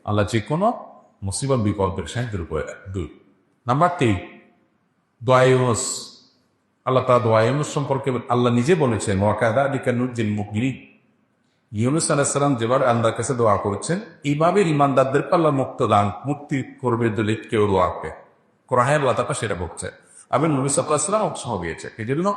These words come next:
ইউনুস আলাইহিস সালামের দোয়া, যেটাকে দোয়া ইউনুস দোয়া,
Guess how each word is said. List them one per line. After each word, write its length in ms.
ইউনুস 260
আলাইহিস 200
সালামের 260
দোয়া, 240
যেটাকে 260
দোয়া 200
ইউনুস 260
দোয়া, 420